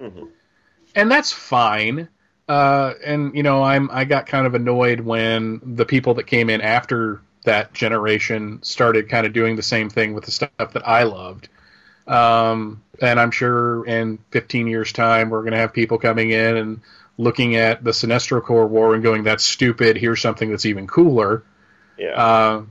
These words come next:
Speaker 2: just because that is the nature of the, uh, of, of evolution of fandom. But, uh, so I, I, I get that maybe they had Kyle and Wally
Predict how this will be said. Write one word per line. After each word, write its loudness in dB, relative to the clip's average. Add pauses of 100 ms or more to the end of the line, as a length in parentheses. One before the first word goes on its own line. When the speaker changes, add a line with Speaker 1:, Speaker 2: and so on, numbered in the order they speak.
Speaker 2:
just -6 (360)
because 2
that 4
is -2
the -2
nature 0
of -4
the, -6
uh, 2
of, -2
of 2
evolution 0
of -8
fandom. -2 (960)
But, 2
uh, 2 (1200)
so 2
I, 2
I, -2
I 2
get 0
that 0 (260)
maybe -4 (360)
they 0
had -2 (560)
Kyle 0
and -8
Wally -2